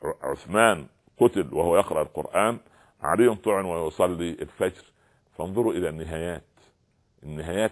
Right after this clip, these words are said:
حسن الخاتمة نتيجة سابقة الأعمال. في شركات المقاولات الكبيرة يقول لك: "سابقة الأعمال، قدم سابقة أعمالك". والله هؤلاء قدموا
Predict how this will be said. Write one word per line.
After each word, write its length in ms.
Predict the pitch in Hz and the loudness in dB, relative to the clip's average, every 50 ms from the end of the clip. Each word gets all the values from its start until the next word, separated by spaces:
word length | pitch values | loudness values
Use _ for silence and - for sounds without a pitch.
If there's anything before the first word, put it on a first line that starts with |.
| - - - | -4 -8 -10
حسن 260 | - - - - 85 | -10 -10 -10 -10 -12
الخاتمة 560 | 80 - - - 92 87 - - 67 58 55 - _ _ _ _ _ _ _ _ _ _ - | -12 -6 -4 -2 -2 -2 -4 -8 -14 -16 -18 -20 _ _ _ _ _ _ _ _ _ _ -12
نتيجة 320 | 78 78 - 110 110 95 - | -12 -8 -4 -2 -2 -2 0
سابقة 380 | - - 95 95 113 - 107 95 - | 0 2 2 2 2 0 -4 -6 -8
الأعمال. 500 | 78 - 62 64 65 71 80 80 73 - - _ _ _ _ _ _ _ _ _ _ _ _ - | -8 -8 -8 -8 -6 -6 -8 -8 -10 -10 -14 _ _ _ _ _ _ _ _ _ _ _ _ -12
في 80 | 80 | -10
شركات 420 | 78 - 87 82 - - 117 - 101 | -6 -4 -4 -2 0 0 0 0 -2
المقاولات 560 | 85 85 80 - - 73 85 87 107 101 98 | -6 -8 -6 -2 0 0 2 2 2 0 0
الكبيرة 500 | 87 - - 82 82 95 101 95 92 87 - _ _ _ _ | -4 -8 -8 -6 -4 -2 0 -2 -2 -4 -6 _ _ _ _
يقول 120 | - 87 | -8 -6
لك: 100 | 85 85 | -6 -6
"سابقة 380 | - - 92 98 120 - - 98 - | -6 -4 -2 -2 0 0 -2 -4 -6
الأعمال، 480 | 87 67 60 67 71 76 85 82 76 - - _ _ _ _ _ _ _ _ _ _ _ _ _ _ _ | -8 -8 -8 -8 -8 -8 -8 -8 -8 -10 -14 _ _ _ _ _ _ _ _ _ _ _ _ _ _ _
قدم 240 | - 120 113 95 98 | 6 6 6 4 0
سابقة 380 | 95 - 87 98 110 - 107 92 - - | -4 -2 0 0 0 0 -2 -4 -4 -4
أعمالك". 400 | 71 82 87 95 92 87 76 76 - _ _ _ _ _ | -4 -4 -2 0 -2 -2 -2 -4 -10 _ _ _ _ _
والله 320 | - 82 92 95 92 90 80 | -4 0 2 2 2 2 0
هؤلاء 420 | 67 - 76 80 90 87 85 - - _ _ _ _ _ _ _ - | 0 -2 -2 0 0 0 0 -2 -6 _ _ _ _ _ _ _ 2
قدموا 580 | - 101 92 78 73 87 80 80 78 76 76 | 4 4 4 2 -2 -6 -6 -6 -8 -10 -10